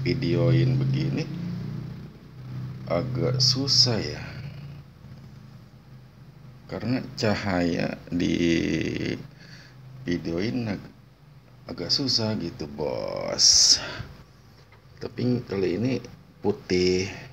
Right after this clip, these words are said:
Yang punya saya ini putih nih. Ini yang baru beli ini jadi kuning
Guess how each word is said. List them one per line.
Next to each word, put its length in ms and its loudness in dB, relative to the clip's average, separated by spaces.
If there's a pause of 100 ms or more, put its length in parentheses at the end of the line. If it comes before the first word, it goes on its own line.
(180)
Yang 160 -6
punya 160 -2
saya 240 2
ini 80 4
putih 480 2
nih. 420 -4 (2500)
Ini 260 0
yang 60 2
baru 240 4
beli 320 0
ini 160 0
jadi 160 0
kuning 400 -2